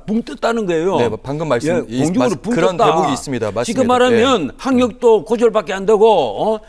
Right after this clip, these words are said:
Speaker 1: 그래서 어디 노조, 세진전자 노조 위원장을 하다가, 어? 이거 갑자기 이게 서울 상대를 졸업을 한 김문수를 만나서 어떻게 혼인을 했는데 그때까지는 몰랐는데 지금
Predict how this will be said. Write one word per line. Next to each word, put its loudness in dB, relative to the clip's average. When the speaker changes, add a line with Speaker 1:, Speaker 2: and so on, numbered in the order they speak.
Speaker 1:
그래서 -4
어디 -2
노조, 2
세진전자 -2
노조 -4
위원장을 -2
하다가, 0
어? -8
이거 0
갑자기 -2
이게 0
서울 -2
상대를 2
졸업을 0
한 -2
김문수를 0
만나서 -4
어떻게 -8
혼인을 0
했는데 -2
그때까지는 -4
몰랐는데 -4
지금 0